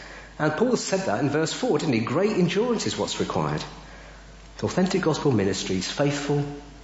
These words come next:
and it's steady. It looks like faithfully serving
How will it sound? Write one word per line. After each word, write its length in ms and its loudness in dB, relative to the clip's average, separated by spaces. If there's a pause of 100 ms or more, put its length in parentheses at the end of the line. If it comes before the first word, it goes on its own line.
(240)
and 100 2
it's 120 0
steady. 320 -4 (1300)
It 160 2
looks 280 2
like 200 0 (240)
faithfully 520 0
serving 600 0